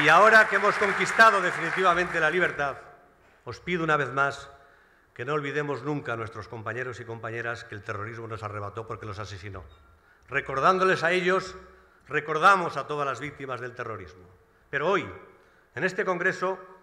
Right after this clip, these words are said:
quiero que especialmente rindamos homenaje a nuestros héroes anónimos, a esos compañeros y compañeras que durante muchos años estuvieron al frente del partido en las agrupaciones locales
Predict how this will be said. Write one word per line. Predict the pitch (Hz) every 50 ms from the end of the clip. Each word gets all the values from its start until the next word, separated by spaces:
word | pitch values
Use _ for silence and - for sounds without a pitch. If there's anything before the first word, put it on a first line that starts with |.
| - _ _ _ _ _ _
quiero | - 180 190 190 190
que | 147 156
especialmente | - - 156 147 - 160 156 156 160 160 151 165
rindamos | 151 143 135 139 143 147 147 143 139 - - -
homenaje | 131 120 120 117 143 139 - - 139 143 147 - - - - - - _ - - -
a | 110
nuestros | 113 120 113 - - 110 - - -
héroes | 156 156 143 127 120 107 -
anónimos, | 110 110 110 104 95 92 87 82 - - - - - - _ _ _ _ _ _ _ _ _ _ _ _ _ _ -
a | 143
esos | 151 151 190 156
compañeros | - 180 160 143 160 151 165 165 160 143 120
y | 143
compañeras | 139 139 131 135 139 156 160 160 170 160 - - - - - - - _ _ _ _ _ _ _ _ _ _ _ _ _ _
que | - 127
durante | 131 131 135 127 113 131
muchos | 147 185 180 180 160 - 180
años | 190 185 180 185 190 - - - - - - - - _ _ _ -
estuvieron | 123 117 - 131 135 160 170 175 156
al | 147 131
frente | 117 151 165 160 160 160
del | 156 147 147
partido | 147 131 - - 156 151 147
en | 143
las | 131 117 131
agrupaciones | 127 127 127 120 107 135 139 131 120 120
locales | 117 - 156 160 160 165 165 165 - -